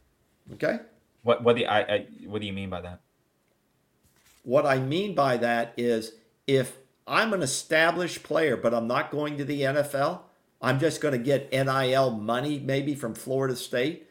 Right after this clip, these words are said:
Speaker 2: or something of that. Okay, am I, uh, uh, under obligation to play?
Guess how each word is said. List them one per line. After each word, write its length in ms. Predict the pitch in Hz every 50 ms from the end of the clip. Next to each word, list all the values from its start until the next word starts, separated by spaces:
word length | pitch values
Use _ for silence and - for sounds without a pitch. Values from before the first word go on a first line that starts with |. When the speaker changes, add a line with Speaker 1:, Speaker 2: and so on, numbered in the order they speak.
| _ _ -
Speaker 2:
or 120 | - 110
something 440 | - - 135 135 135 131 139 135 127
of 100 | 123 117
that. 380 | 123 123 135 151 185 - - _ _ _ _ _ -
Okay, 360 | 131 131 - 143 131 - -
am 140 | - 127 127
I, 200 | 120 135 175 185
uh, 180 | 156 143 131 -
uh, 200 | 131 139 131 -
under 240 | - 139 139 143 131
obligation 760 | 123 123 135 147 147 139 117 - 117 120 147 147 - - 123 101
to 60 | 110
play? 560 | - - - - 113 113 127 170 233 320 320